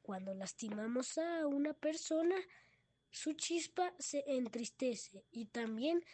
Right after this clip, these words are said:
se entristece la nuestra. Esa chispa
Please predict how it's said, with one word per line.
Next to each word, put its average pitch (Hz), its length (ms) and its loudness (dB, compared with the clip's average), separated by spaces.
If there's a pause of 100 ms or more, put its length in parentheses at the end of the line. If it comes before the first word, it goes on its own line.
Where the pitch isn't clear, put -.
se 254 420 -2
entristece 214 800 -6
la 254 160 0
nuestra. 320 520 0 (480)
Esa 349 320 0
chispa 320 460 0